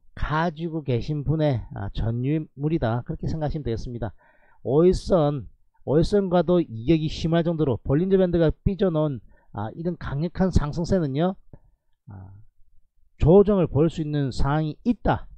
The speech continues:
그렇게 항상 염두에 두시고요. 어, 닥터케이가 제시하고 있는 주식 쌍초 탈출 팁 포까지 이야기했는데요. 파이브를 적용할 수 있는 부분입니다. 조금 흔들리면요, 볼린저 밴드의 특성상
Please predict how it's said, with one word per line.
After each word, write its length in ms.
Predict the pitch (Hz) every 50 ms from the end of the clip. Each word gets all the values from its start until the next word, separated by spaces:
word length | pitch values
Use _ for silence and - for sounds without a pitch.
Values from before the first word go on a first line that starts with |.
| - - -
그렇게 220 | - - - - 165
항상 280 | 147 170 151 180 165
염두에 280 | 139 135 151 160 185 156
두시고요. 720 | - - - 175 - 233 196 214 175 123 110 127 160 185 - _ _ _ _ - - - - - - _ _ - -
어, 380 | 110 104 101 98 95 92 98 113 117 - - - - - - - - - -
닥터케이가 580 | 151 180 - - - 180 165 151 143 151 147
제시하고 460 | - - 160 147 - 165 151 139 139
있는 160 | 139 135 139 127
주식 260 | - 190 160 151 -
쌍초 340 | - 180 165 160 - 180 165
탈출 400 | - - 185 175 - - 180 160 -
팁 180 | - - 170 - - -
포까지 420 | - - 254 233 - 180 160 131
이야기했는데요. 720 | 123 120 127 123 120 135 123 113 104 104 123 147 156 143 - -
파이브를 640 | - 170 170 185 196 196 170 185 185 175 185 185 175
적용할 400 | - - 175 160 175 170 165 156
수 100 | - -
있는 160 | 147 143 143
부분입니다. 560 | - 180 175 180 160 127 113 110 147 156 170 - _ _ _ _ _ _ _
조금 220 | - 170 156 156 175
흔들리면요, 880 | 147 - 175 165 196 196 202 214 202 165 135 127 127 147 160 143 117 104 - _ _ _ _ _ - -
볼린저 340 | - 131 147 170 190 185 180
밴드의 340 | 165 175 170 165 160 156 147 -
특성상 500 | - 170 - - 190 170 - - 131